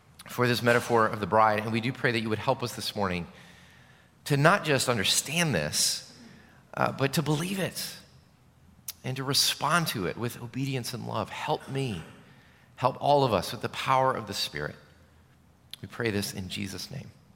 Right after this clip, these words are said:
Amen. So I've got two scripture readings this morning, one old, one new.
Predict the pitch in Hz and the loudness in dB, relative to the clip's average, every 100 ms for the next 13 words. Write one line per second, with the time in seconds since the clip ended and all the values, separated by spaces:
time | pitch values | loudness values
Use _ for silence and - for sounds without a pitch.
0 | _ _ - - 90 78 73 - - - | _ _ -20 -16 -12 -12 -16 -20 -20 -20
1 | - - - - - - - - - - | -20 -20 -20 -20 -20 -20 -20 -20 -20 -20
2 | - - - - - 151 151 175 - 226 | -18 -20 -20 -20 -2 0 4 4 6 2
3 | - 226 226 208 208 175 170 165 170 185 | 4 4 6 6 6 6 4 4 6 6
4 | 185 165 180 170 190 156 175 170 185 202 | 6 6 6 6 6 6 6 6 6 4